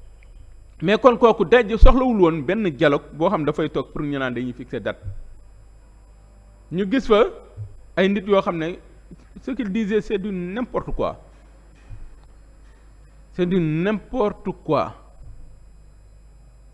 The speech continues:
Mais dafa mel ne sax ñi doon dialogue Macky Sall dégluwu leen. Da leen utiliser woon pour un moment pour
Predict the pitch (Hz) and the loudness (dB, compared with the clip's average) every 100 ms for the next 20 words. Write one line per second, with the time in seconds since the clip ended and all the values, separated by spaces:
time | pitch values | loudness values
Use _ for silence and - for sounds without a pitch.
0 | 131 185 214 247 240 240 220 226 214 220 | 0 4 6 4 4 2 2 -2 -2 4
1 | 226 185 220 175 170 - 220 185 135 175 | 4 6 2 2 -2 -4 -2 -2 0 -4
2 | 170 180 165 117 - - - - - 185 | -2 0 0 0 -4 -12 -12 -16 -4 2
3 | 220 226 233 214 208 202 - 196 196 190 | 2 2 -4 -2 0 -2 -2 -4 -2 0
4 | 185 170 190 - - - | 0 0 -2 -4 -12 -6